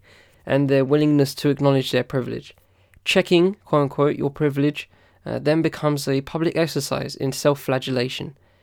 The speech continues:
s-, focusing on the repentantly privileged while, uh, neatly obscuring how intrinsic anti-black racism is to the world. Why seriously challenge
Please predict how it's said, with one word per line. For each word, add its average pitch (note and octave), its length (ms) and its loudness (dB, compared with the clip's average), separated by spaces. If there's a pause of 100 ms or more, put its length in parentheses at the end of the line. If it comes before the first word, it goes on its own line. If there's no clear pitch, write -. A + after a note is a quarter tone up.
(180)
s-, - 160 -20
focusing D#3 560 0
on C#3 360 2 (260)
the C3 340 0
repentantly D#3 920 0 (280)
privileged D3 500 0
while, C#3 560 4 (220)
uh, - 180 -8
neatly D3 380 2
obscuring C3 500 0
how C3+ 240 2
intrinsic C#3 680 0
anti-black C#3+ 580 0
racism B2+ 680 -2
is B2+ 260 -4
to - 160 -6
the A2 100 -2
world. A#2+ 320 -2 (400)
Why D#3+ 160 2
seriously F#3+ 400 4
challenge D#3 420 2